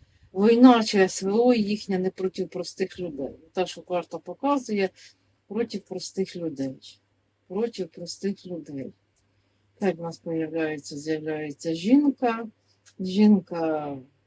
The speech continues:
жінка, жінка, жінка. І перелом уже недовго ждати.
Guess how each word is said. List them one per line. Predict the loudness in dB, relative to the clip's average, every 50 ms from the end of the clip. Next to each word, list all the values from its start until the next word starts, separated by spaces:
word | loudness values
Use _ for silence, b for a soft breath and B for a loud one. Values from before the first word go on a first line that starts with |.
| _ _ _ _ _ _ _ _ _ _ _ _ -20 _ _ _ _ _ _ _ _ _ _ _ _ _ _ _ _ _ _ _ _ _ _ _ _ _ _ _ _ _ _ _ _ _ _ _ _ _ _ -20 -20 _ _ _ _ _ -20 _ -10
жінка, | -6 -2 0 4 4 4 4 4 -2 -4 -2
жінка, | -2 -2 -2 -2 -2 -2 -4 -4
жінка. | -4 -4 -4 -6 -6 -6 -6 -10 -12 _ -16 -16 -14 -14 -16 -16
І | -18
перелом | -10 -4 -4 -2 0 2 2 4 4 4 4 2
уже | 0 2 0 0
недовго | 0 -2 -2 -4 -4 -2 -2 -4 -4 -8 -10 _
ждати. | -8 -6 -6 -6 -6 -10 -14 -16